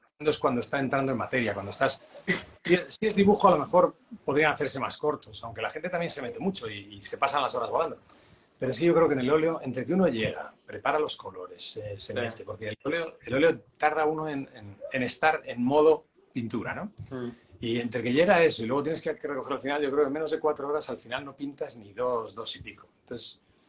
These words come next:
Speaker 1: cuatro horitas, eh, la gente no se queja al revés. Hay muchos que me hacen doble turno, que se quedan las ocho.
Speaker 2: Mira.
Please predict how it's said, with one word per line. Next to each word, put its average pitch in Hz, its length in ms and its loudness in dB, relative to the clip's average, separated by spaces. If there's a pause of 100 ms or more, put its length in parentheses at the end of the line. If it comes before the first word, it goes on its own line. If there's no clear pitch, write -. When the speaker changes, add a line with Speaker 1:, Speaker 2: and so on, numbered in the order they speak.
(300)
Speaker 1:
cuatro 135 260 -2
horitas, 139 320 0
eh, 107 100 -2
la 107 140 0
gente 143 340 4
no 131 100 0
se 120 80 -2
queja 123 180 0
al 95 80 -2
revés. 139 220 2
Hay 123 100 0
muchos 143 300 -2
que 135 60 -6
me 143 60 -2
hacen 127 180 -2
doble 110 200 -2
turno, 123 300 -4 (500)
que - 100 -20
se - 100 -12
quedan 123 180 0
las - 100 -4
ocho. 123 180 0
Speaker 2:
Mira. 131 220 -2